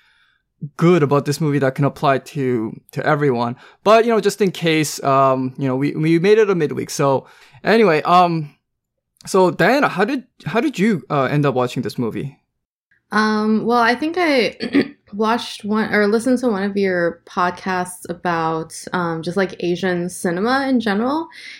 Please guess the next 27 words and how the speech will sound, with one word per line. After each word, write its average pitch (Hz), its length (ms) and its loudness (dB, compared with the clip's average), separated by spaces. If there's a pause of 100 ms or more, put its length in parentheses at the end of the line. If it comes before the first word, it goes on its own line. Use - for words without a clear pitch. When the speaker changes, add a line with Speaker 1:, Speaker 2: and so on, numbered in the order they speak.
(160)
Speaker 2:
And 185 640 2
I 175 400 0
asked 190 320 -2
you 196 60 -2
guys, 170 520 -2
you 185 80 -2
know, 156 180 -2
like, 151 320 -6 (480)
do 208 120 0
you 208 80 4
have 208 120 -2
any 196 140 2
recommendations 175 1040 -2
for 160 360 -4
movies 160 520 -4
that 160 200 -2
are 147 480 -4 (300)
female 180 460 -4
focused? 285 840 -4 (460)
And 180 420 0
you 220 680 2
recommended, 185 800 0
uh, 160 300 -2
Whisperers 160 680 -2
of 160 120 -8
the 160 80 -6
Heart 175 540 -4